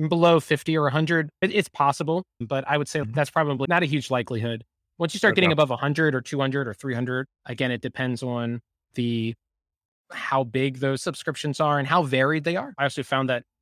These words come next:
Speaker 1: companies that have a lot of different plans or add-ons, it's really useful for them to be able to, like, divide, okay,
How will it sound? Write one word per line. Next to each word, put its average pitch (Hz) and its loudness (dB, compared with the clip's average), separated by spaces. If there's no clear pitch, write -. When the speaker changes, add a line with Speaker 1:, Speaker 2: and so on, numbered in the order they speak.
Speaker 1:
companies 147 0
that 131 -4
have 143 2
a 131 0
lot 123 -2
of 117 -6
different 123 -6
plans 147 -2
or 117 -8
add-ons, 180 -6
it's 135 -10
really 143 0
useful 131 -6
for 131 -10
them 123 -2
to 123 -8
be 123 -2
able 117 -6
to, - -10
like, 110 -6
divide, 135 4
okay, 135 -4